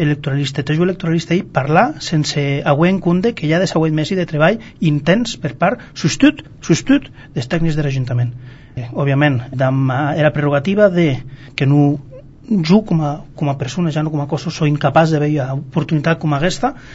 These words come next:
partint de la base de que totes les, eh, opcions estatuiques que s'han metut a discutir a la tustem han estat també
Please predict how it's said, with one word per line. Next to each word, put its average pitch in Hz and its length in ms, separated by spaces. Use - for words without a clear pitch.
partint 147 260
de 143 80
la 135 80
base 151 300
de 135 100
que 127 120
totes 170 540
les, 147 120
eh, 143 220
opcions 165 320
estatuiques 165 480
que 160 80
s'han 151 220
metut 151 320
a - 20
discutir 147 300
a 147 160
la 147 80
tustem 143 440
han 143 120
estat 139 240
també 151 220